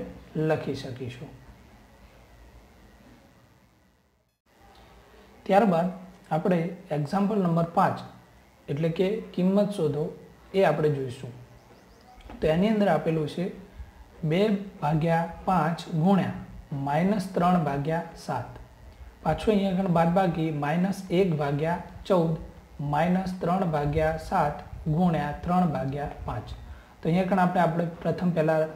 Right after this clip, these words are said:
રકમ લખી દઈશું. તો રકમ આપણે ફરીથી ચકાસી લઈએ કે બે ભાગ્યા પાંચ ગુણ્યા માઇનસ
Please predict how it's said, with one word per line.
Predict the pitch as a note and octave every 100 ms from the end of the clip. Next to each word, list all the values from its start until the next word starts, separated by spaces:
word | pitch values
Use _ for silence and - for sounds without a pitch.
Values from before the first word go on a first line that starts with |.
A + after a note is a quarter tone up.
| - - -
રકમ | E3+ G#3 F3+
લખી | D#3 D#3
દઈશું. | C#3+ B2 F3+ - - - - - - - - - - F3
તો | D#3
રકમ | D#3 G#3 F#3+
આપણે | F3+ F#3+
ફરીથી | F3+ F3 E3+ E3
ચકાસી | E3+ E3+ F3 E3
લઈએ | D3 D3 C#3+ - - - -
કે | -
બે | D#3+ F#3+
ભાગ્યા | D#3+ D#3 E3 E3+
પાંચ | E3+ F3+ F3+ - - - - - - E3
ગુણ્યા | F3+ E3+ D#3+
માઇનસ | D#3 D3+ E3 E3+